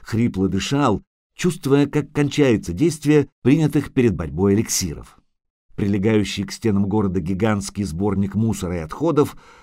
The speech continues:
уходящий отвесно к поблескивающей ленте реки, при свете звезд выглядел красиво и привлекательно.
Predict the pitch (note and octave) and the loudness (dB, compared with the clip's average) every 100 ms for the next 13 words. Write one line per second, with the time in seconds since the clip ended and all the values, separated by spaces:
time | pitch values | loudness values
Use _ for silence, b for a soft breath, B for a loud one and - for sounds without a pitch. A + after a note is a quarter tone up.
0 | b b C#3+ A#2+ C3+ C3+ - C3 A#2+ C3 | b b -6 0 4 4 2 0 2 2
1 | C3 B2 B2 B2 - A#2 A2+ B2 - A2+ | 2 0 -2 -2 -2 0 4 2 2 -2
2 | A2 A#2 - A#2 A2 A2 G2 A2 G2 A#2 | 0 -2 -2 -2 0 -2 0 -2 0 -2
3 | A2 F#2+ _ - G#2 - G#2+ - A2+ A2 | -2 -4 _ -6 -6 -4 -4 -2 -2 2
4 | F3+ F#3 - C#3+ F3 F3 D#3 E3 D3 F#2 | 2 2 -4 -4 -2 0 2 0 0 -6
5 | D#2+ - G#2 G#2+ A#2 G#2+ A#2+ A#2+ F#2+ D2+ | -6 -4 0 2 2 2 2 2 0 -6
6 | - B1 - | -10 -16 -20